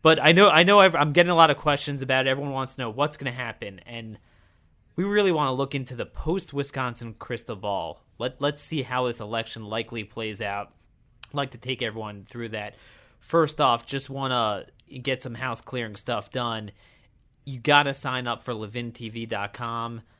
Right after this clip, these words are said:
You know, I'm pretty busy every night trying to write my stuff,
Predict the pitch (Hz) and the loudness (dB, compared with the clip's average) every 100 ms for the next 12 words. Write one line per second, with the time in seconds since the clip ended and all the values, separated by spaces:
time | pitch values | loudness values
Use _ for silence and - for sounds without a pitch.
0 | _ - 117 90 123 139 - 139 113 127 | _ -8 -6 -4 -4 -6 -6 -6 -4 -4
1 | 113 120 104 113 120 117 113 113 113 - | -2 -2 -2 -4 -4 -6 -4 -2 -4 -6
2 | - - 120 117 113 113 117 110 101 - | -12 -8 -8 -8 -6 -6 -4 -8 -8 -4
3 | 120 113 110 - | -2 0 -2 -10